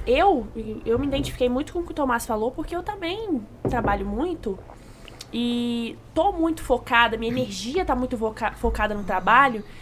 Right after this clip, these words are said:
então acaba que eu deixo um pouco a desejar nessa outra área, que pra mim também é importante. Eu gosto de treinar, eu gosto de praticar atividade física. E realmente o meu trabalho a-, atualmente fala, quando ele sempre me chama,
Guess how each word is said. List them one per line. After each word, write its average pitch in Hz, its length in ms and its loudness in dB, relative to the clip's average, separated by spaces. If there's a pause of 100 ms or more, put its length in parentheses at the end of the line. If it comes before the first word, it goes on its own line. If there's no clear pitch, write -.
(160)
então 302 280 -2
acaba 359 340 0
que 370 100 -6
eu 381 80 -2
deixo 466 300 2
um 427 40 -6
pouco 320 240 -2
a - 20 0
desejar 226 560 2 (180)
nessa 220 220 0
outra 226 200 2
área, 254 140 2
que 403 120 -8
pra 480 200 4
mim 466 160 -2
também 415 260 4
é 302 40 4
importante. 214 680 -2
Eu 269 100 0
gosto - 360 0
de - 120 -6
treinar, 190 420 -4 (120)
eu 214 100 -4
gosto 269 220 4
de 359 60 -6
praticar 302 300 -4
atividade 208 360 -4
física. - 400 -12 (760)
E 262 160 0
realmente 349 580 0
o 320 40 -4
meu 330 160 0
trabalho 320 460 2 (360)
a-, - 320 4
atualmente 285 1120 -2 (440)
fala, 285 460 6 (160)
quando 311 220 0
ele 294 100 -2
sempre 370 280 -4
me 403 120 -2
chama, 285 580 2